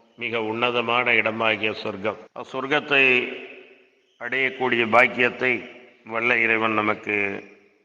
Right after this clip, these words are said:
வழங்க வேண்டும். அல்லாஹ் கூறுகின்றான்,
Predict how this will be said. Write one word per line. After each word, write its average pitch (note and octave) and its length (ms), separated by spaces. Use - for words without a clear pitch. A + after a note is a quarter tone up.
வழங்க A2 400
வேண்டும். G#2+ 580
அல்லாஹ் B2 360
கூறுகின்றான், A#2+ 640